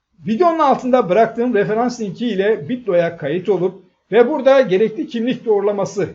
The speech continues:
yapanlar, dediğim gibi herkes arkadaşlar yirmi beş T L değerinde gram altın kazanıyor. Bunun yanında da yüz kişiye ulaştığında ise bu arkadaşlarımız arasında yapacağımız çekiliş ile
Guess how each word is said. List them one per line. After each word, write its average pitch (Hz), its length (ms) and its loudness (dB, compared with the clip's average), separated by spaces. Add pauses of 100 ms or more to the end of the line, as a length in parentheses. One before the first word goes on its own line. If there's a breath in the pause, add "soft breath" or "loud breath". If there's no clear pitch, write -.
yapanlar, 180 640 -4 (340 soft breath)
dediğim 233 360 -4
gibi 214 420 -6 (120)
herkes 208 500 -2
arkadaşlar 160 600 -4 (180)
yirmi 233 180 -8
beş 254 160 0
T 180 160 -6
L 156 160 -2
değerinde 202 560 2 (300 loud breath)
gram 233 280 2
altın 156 400 -6
kazanıyor. 247 560 0 (400 soft breath)
Bunun 254 140 0
yanında 233 440 0
da 262 240 2 (160)
yüz 320 240 0
kişiye 220 540 0 (100)
ulaştığında 208 1000 0
ise 185 220 -6 (420)
bu 269 140 4
arkadaşlarımız 233 680 2
arasında 202 480 0
yapacağımız 240 800 0
çekiliş 220 480 -4
ile 185 460 -2